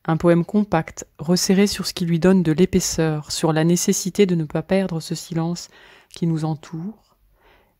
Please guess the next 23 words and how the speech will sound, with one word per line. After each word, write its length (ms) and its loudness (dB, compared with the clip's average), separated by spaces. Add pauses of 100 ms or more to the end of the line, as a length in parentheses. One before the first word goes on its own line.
Écrivez 380 6
des 140 6
mots 140 6
collés 380 2
les 220 2
uns 80 4
aux 260 0
autres, 400 -10 (680)
avec 300 0
en 120 0
amorce 680 -2 (640)
les 120 4
vers 240 6
de 80 -2
Marina 460 2
Tsvetaeva, 840 -2 (720)
tirés 300 2
du 120 -4
poème 560 2 (140)
Le 160 -8
preneur 460 -2
de 80 -2
rats. 400 -10